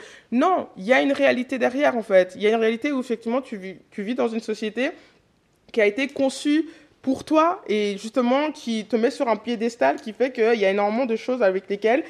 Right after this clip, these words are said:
que tu peux passer sans, euh, sans, sans souci. C'est un événement qui a dû lui faire violence de voir son pote noir se faire fouiller comme ça,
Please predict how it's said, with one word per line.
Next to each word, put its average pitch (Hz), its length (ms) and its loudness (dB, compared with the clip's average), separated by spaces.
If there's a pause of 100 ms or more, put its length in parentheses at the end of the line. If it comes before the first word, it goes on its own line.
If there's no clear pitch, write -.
(160)
que 220 100 -2
tu 220 100 -6
peux 220 100 -2
passer 294 400 2
sans, 302 280 -4
euh, 262 760 0
sans, 247 300 -4
sans 277 160 -2
souci. 302 360 -4 (160)
C'est - 140 0
un 254 140 6
événement 277 280 2
qui 359 80 0
a 294 40 2
dû 233 100 -2
lui 262 80 0
faire 269 220 2
violence 285 520 2
de 214 120 6
voir 262 240 4
son 277 160 0
pote 262 400 0 (120)
noir 262 340 4
se 254 120 -2
faire 240 240 2
fouiller 262 340 -2
comme 254 200 0
ça, 254 280 2